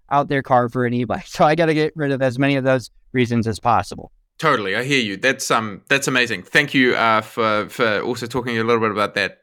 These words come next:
Speaker 2: that cargo bike. I'd love to hear a bit more about it. Like, obviously, the trike was, uh, the, the, the trike was fascinating, by the way, because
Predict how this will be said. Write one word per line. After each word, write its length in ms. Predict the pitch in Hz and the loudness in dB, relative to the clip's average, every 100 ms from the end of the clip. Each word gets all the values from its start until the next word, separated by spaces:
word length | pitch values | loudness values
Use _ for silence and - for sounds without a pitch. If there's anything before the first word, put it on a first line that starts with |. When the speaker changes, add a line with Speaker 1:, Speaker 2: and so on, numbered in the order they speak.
| - | -8
Speaker 2:
that 220 | 120 101 | -4 -2
cargo 260 | 123 113 107 | 0 -2 -2
bike. 180 | 95 113 | -4 -2
I'd 180 | 113 | -4
love 340 | 113 117 120 120 | -4 0 0 0
to 80 | 120 | -6
hear 160 | 113 | -4
a 40 | 104 | -4
bit 140 | 98 | -6
more 180 | 107 101 | -6 -6
about 300 | 92 90 98 | -4 -2 -2
it. 180 | 64 50 | -6 -8
Like, 340 | 78 82 - _ - | -10 -10 -18 _ -2
obviously, 300 | 160 156 156 | 0 2 0
the 80 | |
trike 400 | 117 - 180 180 | 0 6 6 6
was, 160 | 165 143 | 4 2
uh, 80 | 147 135 156 151 | 2 2 0 -2
the, 80 | 170 | 0
the, 160 | 170 170 | 0 0
the 100 | 175 | 2
trike 380 | - 220 311 | 4 4 2
was 140 | 277 - | -4 -2
fascinating, 460 | 185 175 160 120 110 | -2 -2 -4 -4 -4
by 100 | 110 | -4
the 80 | |
way, 240 | 104 87 - - - - | -6 -8 -10 -20 -14 -6
because 440 | 131 147 123 | 0 0 0